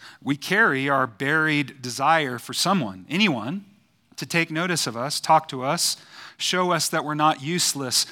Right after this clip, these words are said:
human failures, that our existence does matter, that we mean something to someone. We carry our second wedding ring, or if you like, he says for him, his third,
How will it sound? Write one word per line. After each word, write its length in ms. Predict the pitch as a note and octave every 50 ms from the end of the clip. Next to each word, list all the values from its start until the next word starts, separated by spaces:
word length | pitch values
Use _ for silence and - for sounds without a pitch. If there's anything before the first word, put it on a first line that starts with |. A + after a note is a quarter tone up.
| - -
human 340 | - - F3+ E3+ D#3+ D3 C3+
failures, 640 | - - D#3+ D#3+ D#3 D3+ C3 A#2+ A#2+ C#3 C3+ -
that 200 | D3+ D3 D3 C#3+
our 220 | - D3+ D3 C#3+ C#3+
existence 540 | C#3+ C3 A2+ C#3+ F#3 F3+ - - D#3 C#3 - -
does 300 | D3 D#3 D#3+ D#3 B2+ B2+
matter, 500 | C3+ C#3+ D3+ E3 D#3+ C3 B2 A#2+ B2+ - - - - - - -
that 200 | D3+ D#3 D3 C#3+
we 140 | D3+ D#3+ D#3
mean 240 | D#3+ F3 F#3 F3+
something 460 | D#3 - - F#3+ F#3+ F#3 - D3+ C#3+ C3
to 100 | - D3
someone. 560 | C#3 - G3 G3+ G#3 E3+ B2+ G#2+ A2 A2+ A2 - - - -
We 200 | - D#3+ G#3+ A#3
carry 440 | - - - A#3+ B3 B3 A#3+ A#3+ A3
our 140 | G#3 G3+ F#3
second 480 | - - - A#3+ B3+ - C#4 A#3 -
wedding 340 | C#3 C#3+ C#3+ C#3 C3 B2+ B2+
ring, 340 | A#2+ B2 B2 B2+ C#3 E3+ F#3+
or 180 | E3 E3 F3 F3+
if 140 | E3+ -
you 100 | F3+ E3+
like, 300 | D#3+ D#3+ E3 E3+ F3 E3+ - - - - - -
he 100 | - C#3
says 220 | - - D#3 C#3
for 140 | - - C#3
him, 380 | C3 D#3+ E3+ D#3 D3 D3 E3+ - - - -
his 220 | - D3+ C#3 -
third, 600 | - - - G#3+ G#3+ A3+ F#3+ D#3 D3+ D3 F3 G3